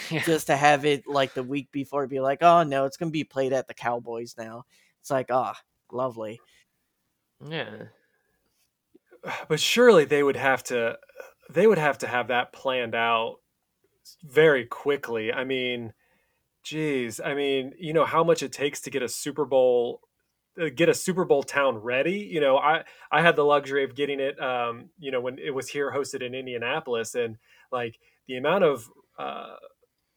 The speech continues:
Speaker 3: money that comes into these cities and all the promises that are getting made and, um, all the hotels being reserved and the flights booked and all these other things. And then, you know, a week later saying, "Eh, we're gonna move it to a completely different city,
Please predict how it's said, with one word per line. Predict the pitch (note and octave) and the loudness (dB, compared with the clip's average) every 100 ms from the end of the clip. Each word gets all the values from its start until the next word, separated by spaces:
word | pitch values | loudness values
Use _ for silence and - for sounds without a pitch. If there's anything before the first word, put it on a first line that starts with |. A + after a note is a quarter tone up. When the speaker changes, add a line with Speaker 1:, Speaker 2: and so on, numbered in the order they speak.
| - - | -20 -20
Speaker 3:
money | B2 C3 D3 E3+ D3+ | -12 -2 0 0 0
that | B2+ A2+ | -2 -4
comes | - D3 C#3+ | -4 -6 -6
into | C#3+ C3+ | -10 -10
these | - A#2+ - | -12 -12 -4
cities | D#3 D3+ B2+ A#2+ | -4 -2 -6 -8
and | A#2 A#2 | -10 -10
all | B2+ C3 | -2 0
the | C#3 A#2+ | 0 -2
promises | - C#3+ D3+ C3+ B2 | 0 0 0 -6 -4
that | C3 | -2
are | A#2+ | -2
getting | B2+ B2 B2 | -6 -10 -8
made | C3 D3 C#3 B2+ | -2 0 0 -4
and, | A#2+ A#2 - _ _ _ | -6 -8 -16 _ _ _
um, | B2 A#2+ A2+ | -6 -4 -4
all | B2+ D3 D3+ | 0 4 4
the | C3 | 2
hotels | A#2+ A#2+ - D#3+ D#3 | -4 -8 -2 2 2
being | B2+ C3 | 0 -8
reserved | A#2+ A#2 B2 A#2+ A#2 A2 | -8 -10 -4 -4 -4 -6
and | A#2 | -12
the | A2+ | -12
flights | - D#3 D#3 D#3+ | -2 0 0 -2
booked | - C3+ A#2+ A2+ B2+ | -6 -4 -4 -6 -10
and | A#2+ | -2
all | C#3+ | 0
these | D3 C3+ | 0 0
other | C#3+ D#3 | 4 4
things. | B2+ B2 A#2 | 2 -8 -8
And | C3 | -4
then, | C3 C3 C3+ _ _ _ | -4 -4 -10 _ _ _
you | C3+ | -4
know, | C3 B2+ | 0 2
a | |
week | B2 C#3 C3+ | 0 -4 -4
later | C3+ | -4
saying, | A#2+ C3 B2+ B2+ _ - | -2 -4 -6 -10 _ -10
"Eh, | C#4+ D#4+ E4 D#4+ D4+ D4+ | -6 -2 -2 -2 -4 -4
we're | C4 A#3 | 4 4
gonna | G#3 G3 F3 | 4 0 0
move | E3+ E3+ | 0 0
it | D#3+ E3 | 0 0
to | - D#3 | -2 0
a | C#3 | 0
completely | C3+ - D#3+ D#3 | -2 -2 -2 0
different | C#3+ C3+ C#3 A#2+ | -2 -4 -6 -8
city, | - C3 B2+ B2 A#2+ | -6 -6 -6 -10 -12